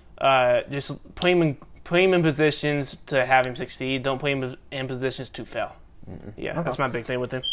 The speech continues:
Speaker 2: All right. Um, so my number ten is Michael Pittman Junior.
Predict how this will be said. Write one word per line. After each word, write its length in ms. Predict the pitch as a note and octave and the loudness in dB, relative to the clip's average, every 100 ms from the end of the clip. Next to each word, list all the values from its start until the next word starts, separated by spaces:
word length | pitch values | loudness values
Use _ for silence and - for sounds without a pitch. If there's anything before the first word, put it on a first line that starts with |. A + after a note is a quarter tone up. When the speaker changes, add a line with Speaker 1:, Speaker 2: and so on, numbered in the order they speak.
| - - | -6 4
Speaker 2:
All 60 | E3 | 8
right. 300 | D#3 E3+ - | 8 4 6
Um, 560 | B2+ A#2+ A2+ G#2+ G2 - - - - - - | 10 10 10 6 -2 -8 -20 -20 -20 -20 -12
so 180 | - B2+ | 2 6
my 200 | B2+ D3+ | 10 10
number 200 | D#3 B2+ | 10 4
ten 240 | - B2+ | 2 0
is 120 | A2+ | 0
Michael 260 | A#2 A#2 A#2 | 2 2 2
Pittman 360 | - B2+ G#2+ G2 | -2 -4 -2 -6
Junior. 360 | G#2 F#2 C#2+ | -6 -6 -10